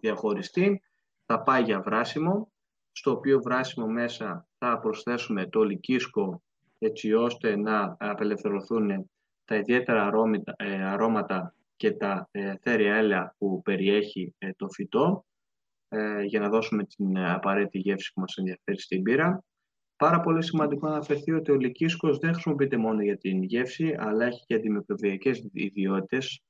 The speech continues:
και αυτός είναι και ο πρώτος λόγος που έχει χρησιμοποιηθεί ιστορικά. Ε, ο λυκίσκος χρησιμοποιείται είτε, ε, συνήθως σε αποξηραμένη, πελετοποιημένη, όπως λέμε, μορφή, ε,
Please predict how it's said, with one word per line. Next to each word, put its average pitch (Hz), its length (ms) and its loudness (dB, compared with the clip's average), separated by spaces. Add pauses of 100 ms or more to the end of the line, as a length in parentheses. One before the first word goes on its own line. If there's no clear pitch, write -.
(160)
και 110 60 -4
αυτός 117 220 -2
είναι 123 80 -4
και - 60 -4
ο - 40 -4
πρώτος 104 240 -6
λόγος 98 240 -2
που - 80 -4
έχει 101 80 0
χρησιμοποιηθεί 95 720 -2 (540)
ιστορικά. 110 800 2 (800)
Ε, 113 720 2
ο - 80 -2
λυκίσκος 139 760 2
χρησιμοποιείται 127 840 2
είτε, 135 600 0 (280)
ε, 101 240 -4
συνήθως 123 520 -2
σε - 100 -6
αποξηραμένη, 110 1080 2 (160)
πελετοποιημένη, 110 920 2
όπως - 240 -4
λέμε, 107 200 2
μορφή, 104 520 -2 (560)
ε, 95 320 -4